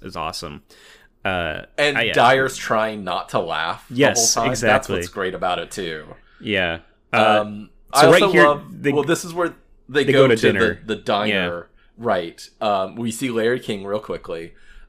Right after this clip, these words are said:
Speaker 1: Mm-hmm.
Speaker 2: Uh, but yeah, I, this, this is a lot of great conversation as well.
Speaker 1: So,
Speaker 2: And we
Speaker 1: okay.
Speaker 2: learn that
Speaker 1: In the director's cut, there's a little more of it. It starts with them talking about
Speaker 2: Oh,
Speaker 1: It's a
Speaker 2: okay.
Speaker 1: Wonderful Life. And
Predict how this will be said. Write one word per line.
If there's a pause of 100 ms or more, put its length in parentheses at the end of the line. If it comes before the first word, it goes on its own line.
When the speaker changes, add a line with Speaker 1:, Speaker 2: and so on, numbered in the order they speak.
(120)
Speaker 1:
Mm-hmm.
Speaker 2:
Uh, (100)
but
yeah,
I,
this, (180)
this
is
a
lot
of
great
conversation
as
well.
Speaker 1:
So,
Speaker 2:
And
we
Speaker 1:
okay.
Speaker 2:
learn
that (1040)
Speaker 1:
In
the
director's
cut,
there's
a
little
more
of
it. (120)
It
starts
with
them
talking
about
Speaker 2:
Oh,
Speaker 1:
It's
a
Speaker 2:
okay.
Speaker 1:
Wonderful
Life. (460)
And